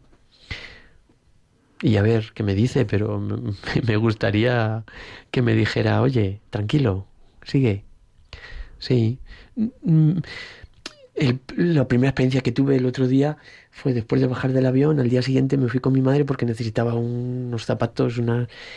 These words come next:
y me fui. Eran las nueve de la mañana, poca gente, en, pero en el, en ese sitio que fui, ¿no? Pero, pero ya el barullo, la luz, tal, era como, uf,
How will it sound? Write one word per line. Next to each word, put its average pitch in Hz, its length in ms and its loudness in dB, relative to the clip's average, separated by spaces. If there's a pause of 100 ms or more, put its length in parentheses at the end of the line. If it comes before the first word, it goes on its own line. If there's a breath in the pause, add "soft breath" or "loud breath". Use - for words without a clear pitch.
(160 loud breath)
y 131 100 0
me 113 100 4
fui. 113 220 2 (800 loud breath)
Eran 127 500 -2
las 120 320 -6
nueve 127 160 4
de 156 80 4
la 151 100 2
mañana, 156 480 2
poca 135 260 0
gente, 156 520 0 (120)
en, 139 600 0 (680)
pero 131 340 2
en 117 140 2
el, 120 240 2
en 113 160 2
ese 120 680 2
sitio 127 280 0
que - 80 -2
fui, 170 200 2
¿no? 175 160 2 (500 loud breath)
Pero, 120 420 2
pero 117 180 2
ya 123 140 2
el 160 100 2
barullo, 139 380 2
la 120 100 2
luz, 135 280 2
tal, 180 240 2 (280 loud breath)
era 135 160 4
como, 123 380 2 (1900 loud breath)
uf, - 440 0